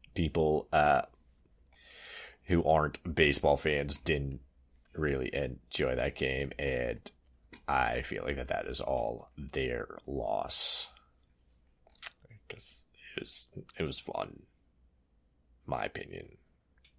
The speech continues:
My opinion means nothing. My opinion means nothing, yet I'm still sitting here doing this podcast. So,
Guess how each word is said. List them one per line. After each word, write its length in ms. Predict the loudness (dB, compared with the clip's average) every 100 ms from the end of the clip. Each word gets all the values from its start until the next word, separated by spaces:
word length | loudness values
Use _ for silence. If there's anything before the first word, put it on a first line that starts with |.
| _
My 240 | -2 0 0
opinion 320 | -4 -8 -10
means 260 | -12 -12 -8
nothing. 360 | -10 -8 -10 -10 _ -20 _ _ _ _ -20 -20 -20 -20 -20 _ -6
My 120 | -2
opinion 320 | -2 -2 -8 -10
means 280 | -8 -6
nothing, 280 | -4 -4 -4
yet 180 | -4 -4
I'm 140 | -4
still 240 | -4 -4 -4
sitting 280 | -4 -6 -6
here 120 | -6
doing 260 | -6 -6
this 140 | -6 -8
podcast. 580 | -8 -6 -6 -8 -10 -6
So, 680 | -4 -2 0 2 2 -2